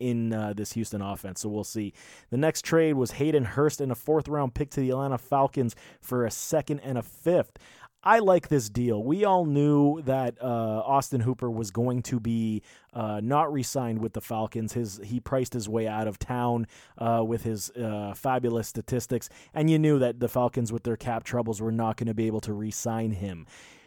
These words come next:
Trading for Hayden Hurst is a very nice consolation prize.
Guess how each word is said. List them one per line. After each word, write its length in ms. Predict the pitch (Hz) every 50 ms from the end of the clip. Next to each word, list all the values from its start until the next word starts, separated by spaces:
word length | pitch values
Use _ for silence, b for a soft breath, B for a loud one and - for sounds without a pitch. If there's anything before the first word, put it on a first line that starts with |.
| B B
Trading 380 | - - - 226 208 226 214 196
for 160 | - - 170
Hayden 300 | 139 127 151 156 147 135
Hurst 280 | 107 110 127 131 - -
is 140 | 147 127 110
a 80 | 123
very 500 | 107 98 98 107 123 139 139 139 139 135
nice 360 | 123 117 113 113 113 107 -
consolation 760 | - - 127 117 117 113 - - 110 113 107 104 - 110 104 98
prize. 580 | - - - 143 147 139 131 113 98 90 -